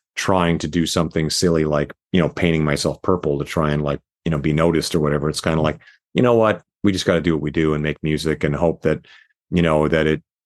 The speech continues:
that people kinda get a chance to hear it." And in this day and age, you know, it's, the music business is,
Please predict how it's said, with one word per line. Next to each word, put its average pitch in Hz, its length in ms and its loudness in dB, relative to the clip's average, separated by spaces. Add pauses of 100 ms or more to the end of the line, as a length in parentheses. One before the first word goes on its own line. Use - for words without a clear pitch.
(220)
that 87 200 -2
people 82 260 0
kinda 78 360 -2 (300)
get 90 120 2
a 80 40 -2
chance 78 360 0
to 87 100 -4
hear 78 260 0
it." 69 100 -6 (300)
And 78 400 0 (1040)
in 95 120 2
this 101 120 0
day 95 160 2
and 92 80 2
age, 90 420 0 (580)
you 95 80 0
know, 82 160 4
it's, - 360 -6
the - 100 -4
music 90 280 2
business 87 320 0
is, 76 220 -6